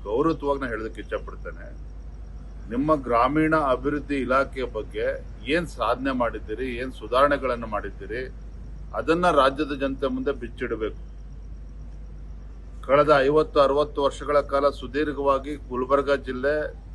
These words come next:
ನಿಮ್ಮ ಕುಟುಂಬದ ಹಿಡಿತದಲ್ಲಿದೆ. ಆ ಜಿಲ್ಲೆನಲ್ಲಿ ಏನು ಅಭಿವೃದ್ಧಿ ಕೆಲಸ ಮಾಡಿದ್ದೀರಿ, ಇವತ್ತು ಶಿಕ್ಷಣ ಕ್ಷೇತ್ರದಲ್ಲಿ ಇಡೀ ರಾಜ್ಯದಲ್ಲಿ ಕೊನೆಯ ಸ್ಥಾನ ಗುಲ್ಬರ್ಗಾ ಜಿಲ್ಲೆ. ಯಾಕಿಷ್ಟು ಶಿಕ್ಷಣ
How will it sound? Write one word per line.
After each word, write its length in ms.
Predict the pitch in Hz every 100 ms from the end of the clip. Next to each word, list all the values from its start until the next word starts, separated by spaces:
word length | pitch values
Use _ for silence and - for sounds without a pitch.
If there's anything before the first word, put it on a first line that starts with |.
| -
ನಿಮ್ಮ 200 | 127 143
ಕುಟುಂಬದ 520 | - 120 143 139 143
ಹಿಡಿತದಲ್ಲಿದೆ. 960 | 127 120 139 127 120 107 - - - - - - - - - -
ಆ 80 |
ಜಿಲ್ಲೆನಲ್ಲಿ 680 | 127 127 131 160 160 156 151
ಏನು 160 | 147 147
ಅಭಿವೃದ್ಧಿ 360 | 135 143 147
ಕೆಲಸ 260 | 143 139 143
ಮಾಡಿದ್ದೀರಿ, 760 | 135 131 131 127 131 139 147 143 - - - - - -
ಇವತ್ತು 200 | 135 139
ಶಿಕ್ಷಣ 460 | 131 - 117 - 160
ಕ್ಷೇತ್ರದಲ್ಲಿ 600 | - 147 143 143 147 147
ಇಡೀ 200 | 135 165
ರಾಜ್ಯದಲ್ಲಿ 520 | 143 143 139 143 156
ಕೊನೆಯ 460 | - - 139 170 175
ಸ್ಥಾನ 340 | - 156 147 113 - - - - - - - - -
ಗುಲ್ಬರ್ಗಾ 440 | 131 135 147 139
ಜಿಲ್ಲೆ. 380 | 123 123 117 - - - - - - - - - - -
ಯಾಕಿಷ್ಟು 640 | 123 160 160 151 165 156
ಶಿಕ್ಷಣ 420 | 143 143 - 156